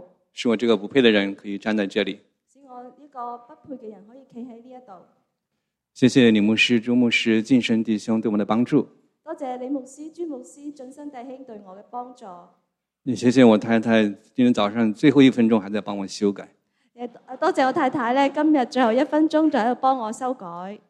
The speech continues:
Speaker 1: 你们都是我的老师。
Speaker 2: 你哋都系我嘅老师。
Speaker 1: 啊，谢谢Catherine连续两三周做传译。
Speaker 2: <laughs> 不客气。
Speaker 1: 嗯。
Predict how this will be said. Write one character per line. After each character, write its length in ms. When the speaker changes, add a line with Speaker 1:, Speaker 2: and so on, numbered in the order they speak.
Speaker 1:
你 100
们 140
都 100
是 140
我 60
的 100
老 120
师。 240
Speaker 2:
你 80
哋 200
都 140
系 80
我 180
嘅 80
老 160
师。 320
Speaker 1:
啊， 100
谢 140
谢 100
Catherine 480
连 160
续 120
两 160
三 220
周 220
做 260
传 320
译。 160
Speaker 2:
<laughs> 1600
不 80
客 180
气。 300
Speaker 1:
嗯。 140